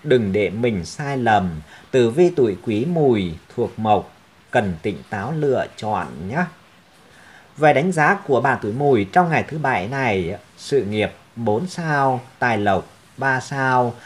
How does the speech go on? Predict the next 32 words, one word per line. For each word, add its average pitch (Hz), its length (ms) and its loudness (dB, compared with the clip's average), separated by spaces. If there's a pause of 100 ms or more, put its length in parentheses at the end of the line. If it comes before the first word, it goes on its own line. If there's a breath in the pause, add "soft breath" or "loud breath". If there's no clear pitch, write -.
(160 loud breath)
sức 202 260 0
khỏe 110 460 -2 (180)
bốn 117 260 -2
sao, 131 600 -2 (140)
tình 110 280 -2
cảm 98 360 -4 (320)
năm 131 260 -6
sao, 131 520 0 (320 loud breath)
con 170 220 2
số 120 200 -2
may 165 180 -2
mắn 135 420 -4 (160)
số - 260 -8
ba, 135 460 0 (140)
số 160 320 -6
tám, 117 380 -2 (320 loud breath)
giờ 110 320 2
tốt 175 220 0 (320)
từ 120 160 2
mười 104 220 -2
ba 127 280 -2
giờ 113 260 0
đến 95 340 0
mười 131 180 0
lăm 127 240 -2
giờ, 98 440 2 (300 loud breath)
màu 110 200 0
sắc 175 220 -6
cát 180 280 -4
tường, 98 400 0 (260)
màu 113 240 -4
nâu, 123 480 2